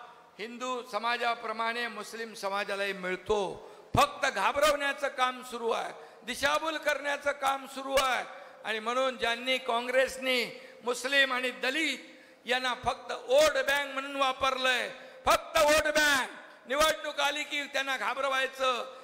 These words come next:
मतदान आपल्या पारड्यात टाकून घ्यायचं, निवडणुका गेल्या की त्यांना गरीबच ठेवायचं, असं आपलं सरकार नाही. पाशा पटेल इथं बसलेत,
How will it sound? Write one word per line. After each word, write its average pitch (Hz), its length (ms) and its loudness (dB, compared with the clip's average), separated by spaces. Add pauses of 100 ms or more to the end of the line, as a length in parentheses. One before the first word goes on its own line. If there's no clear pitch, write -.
(100)
मतदान 277 460 0
आपल्या 262 320 -2
पारड्यात 254 420 -2 (100)
टाकून 262 320 -6
घ्यायचं, 254 560 -2 (340)
निवडणुका 285 640 0
गेल्या 254 640 2 (340)
की 269 100 -2
त्यांना 262 340 0
गरीबच 254 560 0
ठेवायचं, 233 640 0 (420)
असं 208 300 -6
आपलं 214 400 -4
सरकार 196 500 -6
नाही. 185 440 -12 (920)
पाशा 269 380 6
पटेल 294 400 -2
इथं 294 220 2
बसलेत, 294 500 4